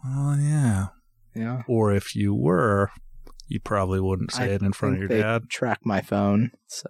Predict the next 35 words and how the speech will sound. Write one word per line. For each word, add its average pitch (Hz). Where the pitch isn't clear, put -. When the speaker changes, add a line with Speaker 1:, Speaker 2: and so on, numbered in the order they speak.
Speaker 1:
Okay, 113
you 139
leave 131
your 127
phone 127
Speaker 2:
I -
Speaker 1:
in 127
Speaker 2:
can't 170
leave 135
without 113
my 92
phone. 110
Speaker 1:
You 123
leave 131
Speaker 2:
Come 131
Speaker 1:
your 127
Speaker 2:
on. -
Speaker 1:
phone 131
with, 127
like, 123
a 123
kid 123
that's 123
gonna 120
be 120
walking 117
around 117
the 113
school 127
grounds 139
for, 135
you 131
know, 131
while 127
you 123